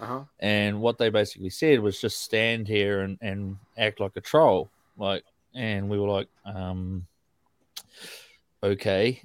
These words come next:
Speaker 2: And then he said, "Well, just act like an Australian." And we all got it instantly.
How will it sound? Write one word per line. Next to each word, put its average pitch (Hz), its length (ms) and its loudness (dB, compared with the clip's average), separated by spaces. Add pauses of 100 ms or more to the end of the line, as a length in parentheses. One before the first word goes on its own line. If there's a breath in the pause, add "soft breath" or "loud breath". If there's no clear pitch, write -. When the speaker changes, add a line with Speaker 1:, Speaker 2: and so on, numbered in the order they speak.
Speaker 2:
And 107 500 -2
then 113 220 -2
he 107 100 0
said, 110 160 -4
"Well, 117 100 0
just 131 160 0
act 151 140 8
like 139 140 6
an 123 60 -2
Australian." 107 520 2 (240)
And 110 100 0
we 113 120 4
all 127 180 6 (120)
got 104 180 4
it - 100 -4 (280)
instantly. 95 640 -4